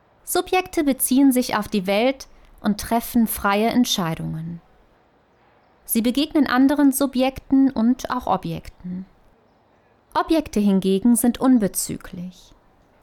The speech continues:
erhalten ihren Wert nur durch die Subjekte, die sich auf sie beziehen und ihnen Bedeutung verleihen oder entziehen. Sie selbst können sich nicht auf andere Objekte, geschweige denn auf Subjekte beziehen.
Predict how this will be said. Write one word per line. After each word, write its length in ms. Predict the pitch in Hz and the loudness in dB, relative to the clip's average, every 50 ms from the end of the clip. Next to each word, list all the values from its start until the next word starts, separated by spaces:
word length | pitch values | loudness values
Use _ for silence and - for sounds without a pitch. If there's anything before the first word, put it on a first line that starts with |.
| _ | _
erhalten 440 | - 185 180 208 202 208 208 - - | -10 -6 -2 -2 0 0 0 -2 -2
ihren 280 | - 196 196 202 190 170 | -2 0 0 0 0 2
Wert 260 | 185 190 202 226 - | 0 0 0 0 0
nur 140 | - 214 208 | 0 0 2
durch 160 | 202 208 208 | 0 -2 -2
die 120 | - - 196 | -4 -4 -4
Subjekte, 760 | 196 - 202 196 - - 226 233 233 - - - 226 226 - - - _ _ _ - - | -2 -2 -4 -4 -2 -2 -2 -2 -2 -6 -6 -4 -4 -4 -4 -6 -14 _ _ _ -8 -4
die 60 | 208 | -2
sich 240 | 202 - 208 202 - | -2 -2 -2 -2 -2
auf 100 | - - | -4 -4
sie 160 | - - 196 | -4 -6 -6
beziehen 600 | 180 - 180 - - - - 220 214 226 247 254 240 | -6 -6 -6 -6 -4 -4 -2 0 2 2 2 2 2
und 200 | - 202 - - | 0 -4 -4 -2
ihnen 200 | 190 190 190 185 | -2 0 0 0
Bedeutung 560 | 185 180 - 180 175 180 196 - - 214 208 | -2 -2 0 0 0 0 0 0 -2 -2 -2
verleihen 680 | 202 - - 196 180 180 165 170 185 190 214 220 214 | -2 -4 -4 -4 -2 -2 0 0 0 0 0 -2 -2
oder 280 | - 196 190 185 196 - | -2 -4 -4 -2 -2 0
entziehen. 640 | 196 220 220 - - - - - 175 175 175 175 175 _ _ _ _ _ _ _ _ _ _ _ _ _ _ _ _ _ _ _ _ _ | 0 0 -2 -2 -4 -6 -6 -8 -10 -12 -12 -14 -16 _ _ _ _ _ _ _ _ _ _ _ _ _ _ _ _ _ _ _ _ _
Sie 140 | - - 269 | -4 -2 -2
selbst 440 | 247 - 302 339 - - - - - | 0 0 0 0 -2 -4 -8 -6 -2
können 220 | - 277 269 262 | 0 2 4 4
sich 200 | 233 240 233 - | 2 0 -2 -2
nicht 220 | 254 262 269 - 269 | 0 0 0 0 -2
auf 140 | 226 - - | -2 -2 -2
andere 420 | - 220 226 247 269 247 247 - | 0 2 2 2 2 2 0 0
Objekte, 760 | - 202 208 196 196 196 208 208 - - - 233 233 240 233 - - _ _ _ _ _ - | -2 -2 -2 -2 -2 -2 -2 -4 -8 -10 -6 -4 -4 -4 -6 -8 -12 _ _ _ _ _ -6
geschweige 520 | 226 202 - - - 202 202 220 214 240 | -4 -4 -2 -2 0 0 0 0 0 0
denn 160 | 220 226 226 | 0 0 0
auf 160 | 202 208 - | 0 -2 -4
Subjekte 560 | - - 202 190 196 208 202 202 - - - 220 | -4 -4 -4 -2 -2 -2 -2 -2 -4 -6 -6 -6
beziehen. 760 | 208 240 226 - - - - 175 165 165 170 170 170 175 | -4 -4 -4 -4 -6 -6 -4 -4 -6 -6 -8 -10 -12 -14